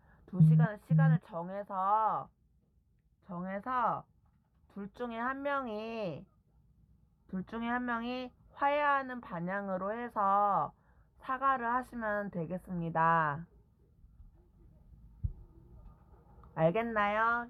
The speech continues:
유리님? 그리고 잘못을 반성하고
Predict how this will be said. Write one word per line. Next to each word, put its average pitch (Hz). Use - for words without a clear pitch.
유리님? 202
그리고 214
잘못을 233
반성하고 208